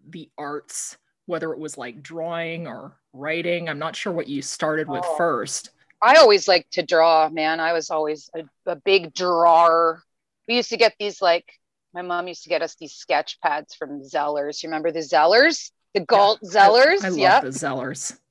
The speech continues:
Speaker 1: I still
Speaker 2: I
Speaker 1: m-, wish that
Speaker 2: know.
Speaker 1: Zellers was there.
Speaker 2: So, yeah, I used to always just be drawing. I always liked drawing, you know?
Speaker 1: What, it was,
Speaker 2: Um,
Speaker 1: was there a time that there, like, an, a musical sort of affinity started, or did it start with, like, a poetry thing, or?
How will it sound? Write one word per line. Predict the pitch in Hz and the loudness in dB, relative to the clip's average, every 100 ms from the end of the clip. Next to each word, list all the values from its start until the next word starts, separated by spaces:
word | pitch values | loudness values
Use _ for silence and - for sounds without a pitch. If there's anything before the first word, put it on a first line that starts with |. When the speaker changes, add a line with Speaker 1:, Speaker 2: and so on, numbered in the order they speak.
| - | -10
Speaker 1:
I | 165 | -8
still | - 220 196 | -4 0 0
Speaker 2:
I | |
Speaker 1:
m-, | 175 | -2
wish | 269 160 214 | 0 2 2
that | 190 | 2
Speaker 2:
know. | 190 | 0
Speaker 1:
Zellers | 190 147 143 143 151 | -2 -4 -4 -8 -10
was | 139 | -12
there. | - 135 113 - _ | -6 -4 -4 -8 _
Speaker 2:
So, | - | 2
yeah, | 262 302 | 4 6
I | 214 | 6
used | 220 220 | 4 -2
to | - | 0
always | 185 185 - | 2 0 -2
just | - | -14
be | 175 | -16
drawing. | 156 165 165 | -6 -2 0
I | 208 | 0
always | 170 151 | -2 -4
liked | 156 139 - | -8 -10 -12
drawing, | 156 151 156 147 _ | -10 -8 -8 -10 _
you | 165 | -14
know? | 160 156 156 - _ - | -8 -8 -8 -12 _ -4
Speaker 1:
What, | 180 185 | 0 2
it | 185 - 196 | 0 -6 -4
was, | 180 175 - - | 0 0 -2 -12
Speaker 2:
Um, | 151 - | -14 -6
Speaker 1:
was | 185 180 208 | 0 0 2
there | 185 | 2
a | 175 | 2
time | - - 156 165 202 | 0 -4 -2 0 0
that | 185 | 0
there, | 170 156 | -2 -4
like, | 151 156 156 | -2 -4 -4
an, | 156 | -12
a | 156 | -12
musical | 156 156 160 160 165 180 160 | -12 -12 -12 -12 -4 -2 -2
sort | 165 - 160 | -4 -6 -6
of | 151 143 - - _ _ _ _ | -8 -12 -18 -20 _ _ _ _
affinity | 151 - 180 170 175 185 | -20 -12 -8 -6 -6 -8
started, | 180 - 175 175 185 | -8 -4 -2 0 -2
or | 185 165 | -4 -6
did | 151 | -8
it | - | -10
start | - 165 | -6 -6
with, | 147 139 | -6 -10
like, | 135 139 | -12 -12
a | 135 | -16
poetry | - 180 190 190 202 185 | -10 -4 -4 -4 -6 -6
thing, | 190 190 180 185 185 170 | -6 -6 -2 -4 -4 -8
or? | 123 - 127 | -12 -14 -18